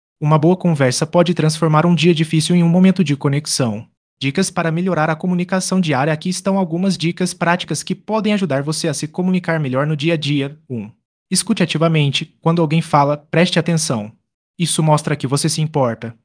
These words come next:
Dois. Use palavras simples, não complique as coisas. Fale de forma clara e direta. Três. Evite interrupções, dê espaço para que todos expressem suas opiniões. Quatro. Seja honesto, fale o que você sente, mas com respeito.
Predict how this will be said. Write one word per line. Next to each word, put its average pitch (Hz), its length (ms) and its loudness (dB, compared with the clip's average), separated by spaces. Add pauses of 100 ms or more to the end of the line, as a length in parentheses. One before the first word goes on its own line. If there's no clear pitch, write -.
(260)
Dois. 135 460 2 (320)
Use 170 160 -4
palavras 143 460 0
simples, 139 560 -6
não 143 100 -2
complique 180 460 -4
as 170 100 -4
coisas. 120 640 -8 (320)
Fale 175 200 -2
de 160 120 -4
forma 175 280 -4
clara 160 280 0
e 156 100 -6
direta. 117 480 -6 (340)
Três. 170 440 4 (340)
Evite 175 320 4
interrupções, 156 760 0 (100)
dê 143 160 2
espaço 170 420 2
para 165 180 2
que 160 140 0
todos 202 320 2
expressem 170 420 2
suas 160 280 0
opiniões. 131 720 -2 (340)
Quatro. 139 340 -2 (320)
Seja 233 280 2
honesto, 139 520 0
fale 165 280 2
o - 20 4
que 196 100 -2
você 202 240 0
sente, 147 560 -2
mas 139 240 0
com 190 140 0
respeito. 160 640 -2